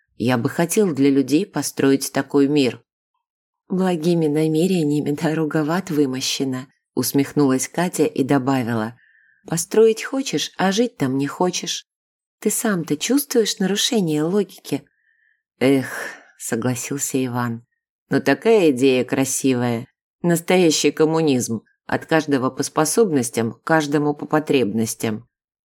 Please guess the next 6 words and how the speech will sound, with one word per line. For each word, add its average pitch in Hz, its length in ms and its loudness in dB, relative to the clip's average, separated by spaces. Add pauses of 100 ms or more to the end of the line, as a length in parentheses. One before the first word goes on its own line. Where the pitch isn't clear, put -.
(360)
«Не 226 140 -2
всё 247 280 -4
там 147 280 -6
так 151 240 -6
радужно, 143 580 -4
Вань. 131 300 -8